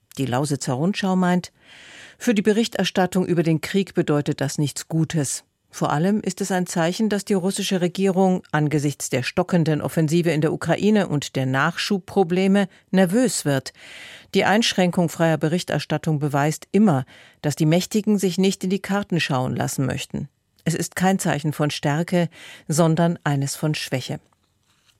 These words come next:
Die Berliner Morgenpost geht auf die Rede von König Charles dem Dritten im Deutschen Bundestag ein.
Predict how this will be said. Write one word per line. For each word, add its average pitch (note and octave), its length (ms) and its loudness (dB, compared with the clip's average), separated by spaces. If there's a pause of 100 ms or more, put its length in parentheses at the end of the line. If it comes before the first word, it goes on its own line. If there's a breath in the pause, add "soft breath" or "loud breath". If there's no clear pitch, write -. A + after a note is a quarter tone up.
(1400 loud breath)
Die A#3+ 160 4
Berliner A3 460 4
Morgenpost E3+ 800 0
geht E3 260 -2
auf D3+ 120 -4
die D3+ 140 0
Rede D#3 320 2
von D3 340 0
König C#3+ 420 -2
Charles C#3+ 340 -4
dem D3+ 200 0
Dritten D#3 540 0
im D#3 240 2
Deutschen C#3+ 400 0
Bundestag E3 800 -2
ein. C#3 320 -4